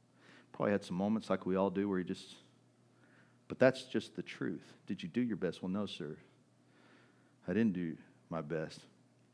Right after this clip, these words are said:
Jim-, President Carter says, "He looked at me for a long time and then asked one final question that he's never been able to forget or answer." He said this, "Why not? Why not?"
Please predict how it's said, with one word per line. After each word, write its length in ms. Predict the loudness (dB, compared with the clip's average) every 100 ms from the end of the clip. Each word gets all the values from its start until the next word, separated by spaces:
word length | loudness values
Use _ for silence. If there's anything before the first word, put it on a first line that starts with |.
| -20 _ _ _ -10
Jim-, 220 | -4 -4
President 400 | 2 2 2 0
Carter 240 | 2 2
says, 320 | 0 -2 -4 -2
"He 80 |
looked 260 | 0 0 -2
at 80 | -4
me 120 | -4
for 160 | -2 -2
a 40 |
long 240 | 0 0
time 280 | 0 0 0
and 100 | 2
then 100 | 2
asked 220 | 0 0
one 180 | -2 0
final 240 | 0 -2 -2
question 440 | 0 0 0 -6
that 120 | -6
he's 160 | -6 -4
never 220 | -4 -2
been 180 | -2 0
able 160 | 0
to 80 | -2
forget 460 | -8 -8 -6 -6 -6 -12 _
or 200 | -10 -10 -10
answer." 420 | -14 -14 -18 -18 -20 _ _ _ _ _ -20 -20 -20 -20 -20 -20 -20
He 60 | -8
said 220 | -4 -4
this, 300 | -6 -10 -16 -20 _ _ _ -14
"Why 180 | -8 -6
not? 260 | -8 -10 -16 _ _ _ -20 -20 _ _ _ _ _ _ _ _ -20 -20 -20 -20 -20 -20 -20 -20 -20 -8
Why 100 | -4
not?" 320 | 0 0 -2